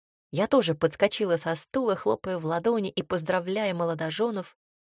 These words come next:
и про себя вдруг представила нас с Радагастом у алтаря. А в этом что-то есть. "Драган, выпусти нас уже!" пробилась сквозь аплодисменты и требования Олега.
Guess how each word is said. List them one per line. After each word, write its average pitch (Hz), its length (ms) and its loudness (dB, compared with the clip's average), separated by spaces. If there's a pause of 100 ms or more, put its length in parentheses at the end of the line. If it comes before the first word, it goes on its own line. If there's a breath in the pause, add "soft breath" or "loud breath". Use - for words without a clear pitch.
и 190 100 2
про 220 140 6
себя 269 320 4
вдруг 226 480 2
представила 220 600 0
нас 214 500 0
с - 140 -6
Радагастом 180 760 0
у - 180 0
алтаря. 202 640 -4 (760)
А 175 160 2
в 170 120 -8
этом 285 500 -4
что-то - 760 -4
есть. 285 1000 0 (760)
"Драган, 202 760 6 (320)
выпусти 269 520 6
нас 240 280 6
уже!" 180 440 2 (400)
пробилась 196 760 2
сквозь - 360 -4
аплодисменты 196 840 -2
и 151 40 -2
требования 196 540 2
Олега. 165 580 -8